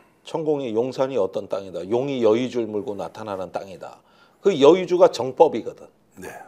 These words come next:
Speaker 1: 그러니까 정법 세상이 됐다는 거야, 이제는. 그래가지고 그게 용의 능선이고 그 용의 대가리, 그 저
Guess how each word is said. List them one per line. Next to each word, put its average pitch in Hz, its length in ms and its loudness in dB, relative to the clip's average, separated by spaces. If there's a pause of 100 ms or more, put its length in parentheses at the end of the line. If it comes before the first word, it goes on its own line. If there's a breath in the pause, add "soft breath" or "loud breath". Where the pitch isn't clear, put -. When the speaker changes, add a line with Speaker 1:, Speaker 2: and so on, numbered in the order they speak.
(280)
Speaker 1:
그러니까 190 280 4
정법 160 420 4
세상이 165 440 2
됐다는 98 360 -4
거야, 76 100 -14
이제는. 76 360 -16 (960 soft breath)
그래가지고 160 540 -2
그게 139 200 -2
용의 156 500 0
능선이고 123 1300 -6 (340 soft breath)
그 156 280 0
용의 156 340 0
대가리, 101 560 -2
그 110 420 -6
저 85 540 -8